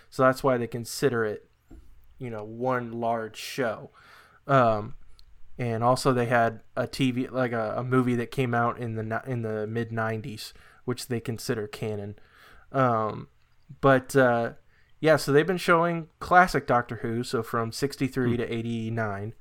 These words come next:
Speaker 1: um, they've been streaming all the episodes. Um, so definitely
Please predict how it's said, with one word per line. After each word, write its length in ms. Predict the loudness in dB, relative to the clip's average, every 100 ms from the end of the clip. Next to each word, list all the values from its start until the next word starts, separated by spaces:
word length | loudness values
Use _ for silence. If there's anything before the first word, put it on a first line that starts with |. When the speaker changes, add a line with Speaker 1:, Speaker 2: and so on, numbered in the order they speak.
| -20 -20 -20 -20 -12 -2
Speaker 1:
um, 280 | 0 0 0
they've 180 | -2
been 180 | -2 -4
streaming 420 | -4 -2 -2 -2
all 200 | 0 0
the 160 | 0 -2
episodes. 760 | -6 -8 -6 -4 -4 -6 -10 -12 _ _ _ -20 -8
Um, 580 | -4 -2 -2 -4 -8 -14 _ _ _ _ _ _ _
so 640 | -4 0 2 2 0 -4 _ _ _ _ _ _ -4
definitely 800 | 4 6 6 4 4 4 2